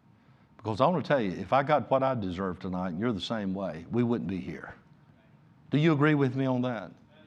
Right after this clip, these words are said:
We're in agreement on that, right? The only one who has no fault is our Savior, as they declared.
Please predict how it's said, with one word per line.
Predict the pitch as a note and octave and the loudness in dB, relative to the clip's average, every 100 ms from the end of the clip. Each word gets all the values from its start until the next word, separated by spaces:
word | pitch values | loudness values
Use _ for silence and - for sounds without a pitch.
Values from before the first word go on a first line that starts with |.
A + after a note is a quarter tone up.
| - | -4
We're | C3 C3+ | 2 2
in | A2+ | 2
agreement | A2+ A#2 G2 F2+ | 0 0 0 -2
on | E2 | -4
that, | D#2+ D2+ | -6 -4
right? | G#2 A#2 A2 - _ _ _ _ _ _ _ _ _ _ _ - - _ - _ _ _ _ _ _ _ _ _ - | -2 -2 -4 -16 _ _ _ _ _ _ _ _ _ _ _ -20 -20 _ -20 _ _ _ _ _ _ _ _ _ -2
The | G#2+ | 4
only | C#3+ D3+ | 6 6
one | D3 D3 D3 D3 | 6 6 6 4
who | B2+ G#2+ | 2 2
has | B2+ B2 A#2+ | 2 2 0
no | B2+ | 0
fault | - A#2 F#2 F2+ - - - - _ _ _ _ A2+ | 2 2 0 -4 -10 -20 -20 -20 _ _ _ _ -8
is | G2+ | -6
our | G2+ G2+ | -4 -4
Savior, | - G2 E2 C#2+ - - - _ _ _ - _ _ - _ _ _ _ _ | -6 -6 -6 -10 -14 -16 -20 _ _ _ -20 _ _ -20 _ _ _ _ _
as | - G#2+ F#2 F2 | -8 -6 -6 -4
they | G#2+ G#2+ | -2 0
declared. | G2+ - G2+ D#2 C#2 C2+ | -2 -2 -2 -2 -8 -12